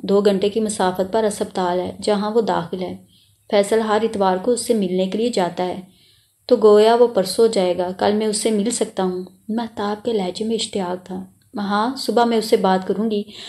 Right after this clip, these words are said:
अगर वो घर पर हुई हुआ तो हम उसे अपने घर चाय पर बुला लेंगे।" "ठीक है, अब चलें कहीं अच्छा सा डिनर करने के लिए।" "चलो, नेकी और पूछ पूछ। वैसे अगर मैं ना आया होता तो तुमने क्या खाना था?" उसके इस सवाल पर मैं सटपटा गई।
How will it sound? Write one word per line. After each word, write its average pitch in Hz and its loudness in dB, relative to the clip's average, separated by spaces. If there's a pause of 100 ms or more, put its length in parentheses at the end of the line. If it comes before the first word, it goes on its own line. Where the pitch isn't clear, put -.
(280)
अगर 208 2
वो 220 8
घर 190 0
पर 202 0
हुई 202 -2
हुआ 190 0
तो 226 -10
हम 202 -2
उसे 196 0
अपने 196 0
घर 185 -2
चाय 185 -4
पर 202 -2
बुला 190 0
लेंगे।" 208 -2 (200)
"ठीक 247 -2
है, 214 -4 (240)
अब - 2
चलें 226 0
कहीं 247 2
अच्छा 208 -2
सा 220 0
डिनर 202 0
करने 233 2
के 240 0
लिए।" 240 -4 (640)
"चलो, 202 2 (100)
नेकी 202 -2
और 233 6
पूछ 196 -4
पूछ। 269 -4 (420)
वैसे 190 2
अगर 220 4
मैं 220 0
ना 190 2
आया 220 2
होता 220 2
तो 233 2
तुमने 214 -2
क्या 190 -2
खाना 196 -2
था?" 254 -4 (1080)
उसके 262 -2
इस 240 -6
सवाल 190 0
पर 208 -2
मैं 214 -6
सटपटा 185 -6
गई। 214 -8